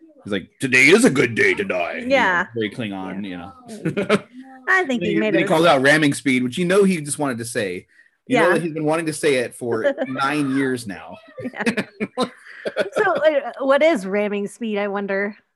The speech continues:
Speaker 2: Is
Speaker 1: Well, it's
Speaker 2: out-,
Speaker 1: gotta,
Speaker 2: it
Speaker 1: it, I don't think there's a particular, I don't think that there's, like, a definable number. I think it's varies per ship.
Speaker 2: Yeah.
Speaker 1: <laughs> I don't think the Defiance ramming speed is the same as the Enterprise E's ramming speed. <laughs>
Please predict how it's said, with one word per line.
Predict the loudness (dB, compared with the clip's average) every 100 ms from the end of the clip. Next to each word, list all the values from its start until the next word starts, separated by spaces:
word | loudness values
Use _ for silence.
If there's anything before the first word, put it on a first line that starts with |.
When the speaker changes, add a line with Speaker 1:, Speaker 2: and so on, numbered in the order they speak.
| _ _ _
Speaker 2:
Is | -12 -4
Speaker 1:
Well, | 0
it's | 0
Speaker 2:
out-, | 0
Speaker 1:
gotta, | 0 0 -4 -6
Speaker 2:
it | -10 -12 -10
Speaker 1:
it, | -10 -4
I | -2
don't | -2 -4
think | -2
there's | -2 -2
a |
particular, | -4 -6 -4 -4 -2 -2
I | -2
don't | -2 -4
think | -6 -8
that | -6
there's, | -6
like, | -6
a | -6
definable | -10 -10 -8 -6 -4 -4
number. | -4 -4 -4
I | -4
think | -6 -8
it's | -10 -14 _ _ _ -18
varies | -8 -4 -2 -4 -6
per | -6 -8
ship. | -4 -4 -6 -12 -20 _ -4
Speaker 2:
Yeah. | -2 2 2 0 -2 -2
Speaker 1:
<laughs> | -2 -2 -6 -8 -12 -2
I | 0
don't | 2
think | 0 0
the |
Defiance | -2 -2 -2 -4 -4 -2
ramming | -4 -4 -6
speed | -6 -6
is | -4
the | -8 -6
same | -4 -4 -4
as | -6 -6
the | -6 -4
Enterprise | -4 -4 -4 -4
E's | -8 -8 -8 -10
ramming | -12 -10 -12
speed. | -12 -8 -6
<laughs> | -6 -6